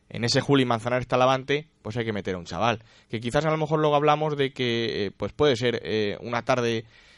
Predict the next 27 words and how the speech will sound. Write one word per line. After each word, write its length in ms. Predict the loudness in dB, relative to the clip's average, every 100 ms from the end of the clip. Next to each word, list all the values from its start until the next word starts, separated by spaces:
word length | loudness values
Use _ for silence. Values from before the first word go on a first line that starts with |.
| _
para 240 | -4 0 2
él 140 | 2
que, 100 | 2
le, 320 | 2 2 0
que 140 | 0 -2
sea 160 | -2
cuesta 240 | -2 -2 0
arriba, 320 | 2 4 2
estar 260 | 2 0 2
al 280 | 2 2
lado 220 | 2 2 2
de 40 |
dos 140 | 0 -2
figuras, 440 | -4 -2 -2 -4 _ _ _ _
pero 280 | -2 0 -2
si 200 | -6 -6
no 120 | -4
hay 180 | -2 -2
oportunidad, 640 | -4 -6 -4 -4 -2 -2
nunca 300 | -2 -6 -6
se 120 | -6 -4
puede 180 | -2
saber 300 | -2 0 0
si 120 | -2 -4
ese 280 | -4 -6 -8
Roca 280 | -4 -2 -2
Rey 320 | -2 -4 -6